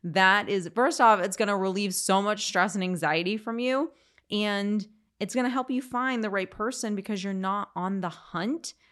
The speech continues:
You are enjoying your life, and f-, you'll be able to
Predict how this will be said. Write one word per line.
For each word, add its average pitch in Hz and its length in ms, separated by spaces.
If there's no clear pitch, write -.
You 190 240
are 185 180
enjoying 180 520
your 196 140
life, - 540
and 185 160
f-, - 180
you'll 196 380
be 233 180
able 240 200
to 247 280